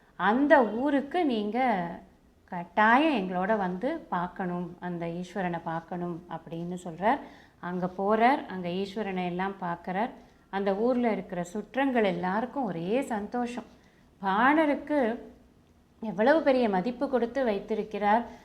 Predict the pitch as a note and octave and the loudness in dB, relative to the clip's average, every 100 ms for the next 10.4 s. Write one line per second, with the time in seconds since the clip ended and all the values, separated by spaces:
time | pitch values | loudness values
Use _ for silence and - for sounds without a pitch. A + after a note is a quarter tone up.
0 | - - F#3 F3+ F#3 G3 A3 C4+ C4+ A#3 | -14 -2 0 0 0 6 6 6 2 0
1 | G#3 F#3 F#3+ G3+ A#3+ A3+ G#3 G3+ A#3 B3+ | 0 2 4 4 4 2 0 0 0 2
2 | F#3 E3+ E3 F#3+ A#3+ A#3 F#3 F3 G#3 G#3 | 0 0 2 4 4 4 0 -4 -4 -4
3 | A3 G#3 G#3 A3+ - - F3+ F3+ E3+ G3 | -4 -2 0 -2 -10 -14 -4 0 0 4
4 | G#3+ C4 D4 A#3+ G#3+ A3 A#3 A3 G#3 G3+ | 8 8 6 2 0 0 -2 0 0 0
5 | F3 A#3 B3+ A#3+ A#3+ G3 G3 G3 G3 G3+ | 2 0 0 -2 -2 -4 -2 -4 -6 -10
6 | G#3+ - _ - E3+ A3+ C#4 F#3 A3 A3 | -12 -18 _ -10 -4 0 2 2 -2 0
7 | C4 C4+ A#3+ - G3+ F#3+ F3 F#3 G3 C#4 | 8 8 6 0 0 0 -2 -6 -4 -2
8 | B3 F3+ F#3+ A#3+ A#3+ G#3 F3 F#3 F#3 E3+ | -2 -4 -2 -2 0 -2 -4 -10 -10 -8
9 | E3 F3 F#3 F#3 G#3+ E3 G3+ A3+ F3+ E3+ | -6 -4 -4 -6 -8 -4 -6 -4 -6 -6
10 | G3 F#3 G#3 | -6 -6 -6